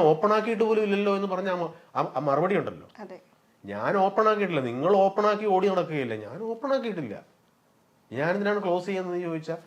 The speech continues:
Speaker 1: ആ മറുപടിയൊക്കെ വലിയ മറുപടികളാണ്. ഒരാളെ നമ്മൾ ഈ ആസിഫ് അലിയെ ഇതുപോലെ കുറേ ആൾക്കാർ ഫോൺ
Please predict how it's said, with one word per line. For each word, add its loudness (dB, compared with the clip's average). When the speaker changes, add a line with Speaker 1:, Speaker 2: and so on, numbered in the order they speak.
Speaker 1:
ആ -4
മറുപടിയൊക്കെ -2
വലിയ -10
മറുപടികളാണ്. -8
ഒരാളെ 2
നമ്മൾ -4
ഈ -12
ആസിഫ് -12
അലിയെ 0
ഇതുപോലെ 0
കുറേ 4
ആൾക്കാർ -2
ഫോൺ 2